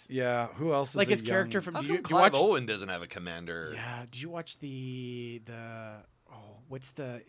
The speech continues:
Speaker 2: turn of the century? Uh, The Knick.
Speaker 1: The Knick?
Speaker 2: Isn't
Speaker 1: No.
Speaker 2: that Clive Owen?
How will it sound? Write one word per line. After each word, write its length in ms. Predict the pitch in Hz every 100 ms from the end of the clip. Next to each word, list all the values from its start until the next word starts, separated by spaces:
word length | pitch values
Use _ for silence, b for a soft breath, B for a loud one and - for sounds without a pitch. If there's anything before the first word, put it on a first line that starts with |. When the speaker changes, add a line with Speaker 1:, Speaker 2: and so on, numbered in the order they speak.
| 123 131
Speaker 2:
turn 200 | - 135
of 60 | 131
the 80 |
century? 1200 | 127 127 127 127 127 127 127 123 123 123 123 120 117 b b b b b _
Uh, 280 | 117 120 123
The 100 | 135
Knick. 440 | 151 151 - - _ _ _ _
Speaker 1:
The 80 | 98
Knick? 240 | 92 107 143
Speaker 2:
Isn't 120 | 127
Speaker 1:
No. 120 | 117
Speaker 2:
that 60 | 190
Clive 240 | 156 147
Owen? 300 | 165 208 233